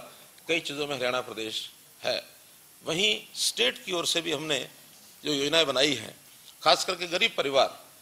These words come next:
जिनकी आय वार्षिक एक लाख अस्सी हज़ार रुपया से कम है,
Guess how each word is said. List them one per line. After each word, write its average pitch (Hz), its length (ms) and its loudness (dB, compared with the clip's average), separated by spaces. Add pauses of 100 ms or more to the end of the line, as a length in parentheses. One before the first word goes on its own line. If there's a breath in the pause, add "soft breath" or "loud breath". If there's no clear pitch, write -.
(220)
जिनकी 175 340 -2
आय 175 460 8 (300)
वार्षिक 147 480 2
एक 151 200 -6
लाख 151 220 -2
अस्सी 143 200 -4
हज़ार 147 200 4
रुपया 139 540 0 (200)
से 151 160 -6
कम 190 300 2
है, 107 200 -8